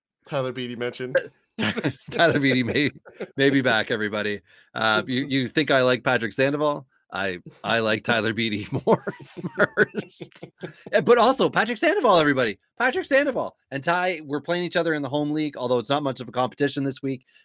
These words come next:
Speaker 2: Um, I don't know why my team just could not catch up at all. Uh, you crushed me. Last I looked, it was ten five, and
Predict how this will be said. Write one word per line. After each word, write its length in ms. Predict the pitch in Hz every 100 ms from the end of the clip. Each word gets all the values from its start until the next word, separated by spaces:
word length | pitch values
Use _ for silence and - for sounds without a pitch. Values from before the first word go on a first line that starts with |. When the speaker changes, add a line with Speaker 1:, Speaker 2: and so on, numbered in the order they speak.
| _
Speaker 2:
Um, 480 | 107 107 104 98 104
I 100 | 123
don't 180 | 127 127
know 300 | 110 101 95 _ _ _ _
why 480 | 123 117 117 131 151
my 200 | 156 143
team 440 | 135 139 139 131
just 380 | 104 110 - - _ -
could 200 | 143 135
not 220 | 127 113
catch 260 | 127 117
up 220 | 123 120 -
at 180 | 104 -
all. 440 | 110 110 135 151 101
Uh, 180 | 101
you 220 | 98 104 107
crushed 400 | - 123 - 143
me. 180 | 147 143
Last 260 | 110 117
I 80 | 113
looked, 220 | 104 113 113
it 40 |
was 180 | 98 - _ _ -
ten 200 | 135 127
five, 360 | 113 117 127
and 320 | 117 110 107